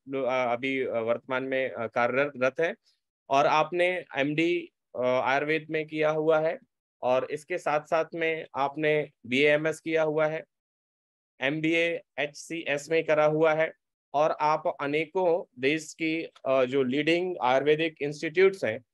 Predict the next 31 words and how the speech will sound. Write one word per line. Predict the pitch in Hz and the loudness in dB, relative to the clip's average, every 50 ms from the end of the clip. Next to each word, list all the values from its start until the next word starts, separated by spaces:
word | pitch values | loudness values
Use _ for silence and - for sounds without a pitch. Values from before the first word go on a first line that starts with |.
| _ _ _ - | _ _ _ -8
उस | - 139 139 | -8 -8 -6
पे | - 165 165 156 | -2 0 0 2
आपने | 143 143 139 151 151 151 151 | 2 0 0 -2 -4 -4 -4
सेवाएं | 151 147 131 123 127 131 139 147 147 | -2 -2 -2 0 2 2 0 0 -2
दी | 151 160 156 160 | -2 -4 -4 -4
हैं | 160 160 180 - _ _ _ _ _ - | -4 -6 -8 -12 _ _ _ _ _ -2
और | 120 123 123 127 131 131 | 2 2 4 4 4 2
आपने | 131 - - 131 135 131 - _ - 156 160 160 165 - _ | 0 0 0 0 0 0 -2 _ -2 0 0 0 -2 -4 _
कई | - 156 170 180 190 208 214 - _ _ - | 0 0 2 2 -2 -4 -8 -12 _ _ -8
हजार, | 123 123 123 127 147 156 165 165 - - - _ _ 139 | -8 -6 -2 2 4 4 4 4 2 -4 -10 _ _ -4
अ, | 127 127 | -2 -2
जो | 127 139 135 | -2 -2 -4
छात्र | 135 - - - 151 151 - 196 | -4 -2 0 0 0 0 0 0
हैं, | 185 165 139 127 127 - - _ _ _ _ _ - | 0 2 0 -2 -4 -6 -12 _ _ _ _ _ -6
जो | 147 135 139 139 | -2 0 0 0
स्वास्थ्य | 135 - 143 135 139 135 - 165 | 0 0 2 2 2 0 -2 -8
के | 156 165 156 151 | -6 -6 -6 -4
फील्ड | 147 156 143 143 143 147 | -2 -4 -4 -4 -4 -4
में | 147 143 | -6 -4
काम | 120 139 131 131 135 131 | -2 -2 -2 -2 -4 -2
कर | - 135 127 | 0 0 2
रहे | 123 139 143 147 | 2 4 4 4
हैं | 147 147 | 4 2
और | 143 139 135 | 2 0 0
नहीं | 123 123 117 127 139 | 0 -2 -2 -2 0
भी | 143 165 160 | -2 -2 0
कर | 160 151 147 | 2 2 2
रहे | 147 156 156 143 131 | 4 2 2 0 0
हैं, | 131 151 - _ _ _ _ _ _ _ | -2 -6 -8 _ _ _ _ _ _ _
उनको, | 143 143 156 151 180 180 160 160 185 - - _ _ _ _ _ _ _ _ _ _ - | -6 -6 -4 0 4 6 6 6 4 0 -6 _ _ _ _ _ _ _ _ _ _ -2
अ, | 131 135 135 135 139 139 127 | 2 2 4 4 4 2 0